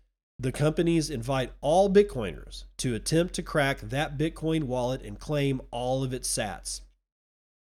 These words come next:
The announcement, sent to Bitcoin Magazine, describes how brute forcing will be the method that will allow participants to crack the seed, saying, "For this game, brute forcing a Bitcoin wallet means finding the seed words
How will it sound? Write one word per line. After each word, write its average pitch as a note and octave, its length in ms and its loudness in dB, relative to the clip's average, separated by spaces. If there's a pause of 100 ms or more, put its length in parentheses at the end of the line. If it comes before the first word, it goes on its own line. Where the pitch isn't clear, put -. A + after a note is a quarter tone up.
The B2+ 220 -2
announcement, B2+ 560 0 (340)
sent D#3 260 6
to C3 60 -4
Bitcoin C3 400 0
Magazine, A#2 520 0
describes C3 560 0 (280)
how D3+ 160 4
brute D#3+ 460 6
forcing A#2 680 -2
will A2+ 140 -2
be C#3 280 0
the A#2 140 -2
method C#3+ 420 -2
that G#2+ 120 -8
will C3+ 220 0
allow C3+ 280 0
participants C#3+ 680 -4
to - 80 -10
crack C3+ 380 -2
the C#3+ 80 -6
seed, A2+ 380 -2
saying, B2 460 0 (480)
"For C#3+ 200 2
this C#3+ 300 2
game, G#2 380 -2 (540)
brute D3 380 4
forcing D#3+ 480 0
a G#2+ 60 -4
Bitcoin C#3 480 0
wallet A#2+ 360 0
means A2+ 280 -2
finding D#3+ 460 0
the F3+ 80 -2
seed C#3 280 -2
words A2 460 -6